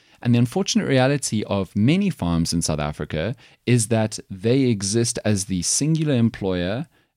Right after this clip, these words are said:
for poverty-stricken communities nearby, and they are where the wealth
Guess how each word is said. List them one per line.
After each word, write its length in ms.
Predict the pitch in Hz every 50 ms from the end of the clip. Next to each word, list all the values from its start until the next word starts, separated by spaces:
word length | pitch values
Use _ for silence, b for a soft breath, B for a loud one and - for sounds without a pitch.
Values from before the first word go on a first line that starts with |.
| _ _
for 220 | - 101 95 90 80
poverty-stricken 920 | - - - 160 170 156 151 143 135 - - - 117 107 - 107 104 95
communities 880 | - - 98 92 92 92 92 90 90 - - 98 92 92 90 - - - _ _ -
nearby, 680 | 85 92 95 95 85 - 80 76 73 71 76 95 120 b b b b b b -
and 240 | 110 113 110 101 -
they 240 | 113 127 151 160 - -
are 240 | 127 139 143 147 139
where 300 | 107 98 110 120 123 123
the 120 | 117 113
wealth 420 | 92 80 92 95 101 101 101 -